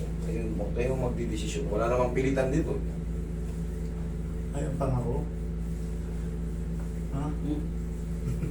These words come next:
Speaker 1: Ah, tunog din, ah.
Speaker 2: <laughs>
Speaker 1: Wala, basta
Speaker 2: Ay, overeat?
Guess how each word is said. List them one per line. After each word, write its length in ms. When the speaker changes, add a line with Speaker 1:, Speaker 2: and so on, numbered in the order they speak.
Speaker 1:
Ah, 180
tunog 280
din, 160
ah. 120
Speaker 2:
<laughs> 240
Speaker 1:
Wala, 220
basta 260
Speaker 2:
Ay, 120
overeat? 460